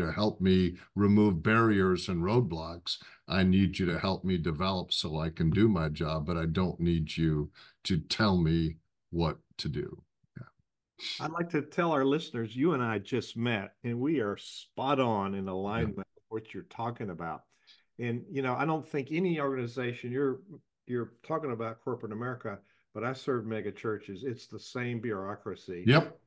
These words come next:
Speaker 1: yep.
Speaker 2: Uh, and there's larger nonprofits and, and you, with
Speaker 1: Of
Speaker 2: the
Speaker 1: course.
Speaker 2: corporate leaders and the boards, so they bring all the bad practices from business into
Speaker 1: A-,
Speaker 2: that.
Speaker 1: absolutely.
Speaker 2: No, they do both. They bring good ones, but, you know, there's some
Speaker 1: Of course.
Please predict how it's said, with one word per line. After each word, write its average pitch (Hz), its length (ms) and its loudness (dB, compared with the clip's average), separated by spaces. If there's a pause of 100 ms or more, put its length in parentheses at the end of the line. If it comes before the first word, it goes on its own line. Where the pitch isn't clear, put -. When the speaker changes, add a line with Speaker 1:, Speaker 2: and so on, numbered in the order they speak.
(140)
Speaker 1:
yep. 123 200 8
Speaker 2:
Uh, 113 80 -6 (540)
and 127 160 -4
there's 120 200 -4
larger 131 400 2
nonprofits 120 800 -2
and, 120 280 -6
and 120 220 -8
you, 117 120 -8
with 123 140 0
Speaker 1:
Of 107 120 4
Speaker 2:
the 123 60 -4
Speaker 1:
course. 135 440 6 (400)
Speaker 2:
corporate 196 320 2
leaders 151 340 -2
and 139 140 -4
the 113 60 -4
boards, 160 520 -2 (460)
so - 160 -2
they 135 180 0
bring 151 300 -2
all 131 160 -2
the 117 100 -4
bad 120 380 -2
practices 127 720 -6
from 107 240 -10
business 120 500 -6
into 123 300 -6
Speaker 1:
A-, 113 80 -8
Speaker 2:
that. 98 280 -8 (360)
Speaker 1:
absolutely. 104 640 4 (640)
Speaker 2:
No, 220 100 -6
they 208 120 4
do 165 140 2
both. 98 320 -6
They 143 80 0
bring 120 240 -2
good 92 160 -6
ones, 90 200 -10
but, 120 160 -10
you 139 100 -2
know, 135 120 -2
there's 123 260 -4
some 151 280 0
Speaker 1:
Of 143 60 2
course. 131 420 2